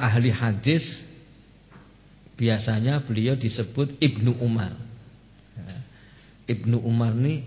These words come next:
ya ini, ya. Dalam ilmu hadis itu banyak sekali kata-kata ibnun, ya. Ibnu Abdillah, ya. Ibnu Mas'ud,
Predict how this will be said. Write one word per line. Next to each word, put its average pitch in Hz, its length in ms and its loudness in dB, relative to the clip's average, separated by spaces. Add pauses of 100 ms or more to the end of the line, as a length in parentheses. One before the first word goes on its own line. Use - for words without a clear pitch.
(160)
ya 113 80 -2
ini, 131 320 0
ya. - 400 -12 (1120)
Dalam 117 320 0 (1400)
ilmu 139 320 -4
hadis 117 320 -8
itu 131 320 -8 (800)
banyak 120 320 -4
sekali 120 480 -2
kata-kata 120 800 -2
ibnun, 117 380 2 (260)
ya. 101 120 -10 (520)
Ibnu 117 320 2
Abdillah, 113 640 0 (1500)
ya. 117 120 -6 (920)
Ibnu 117 320 2
Mas'ud, 117 560 0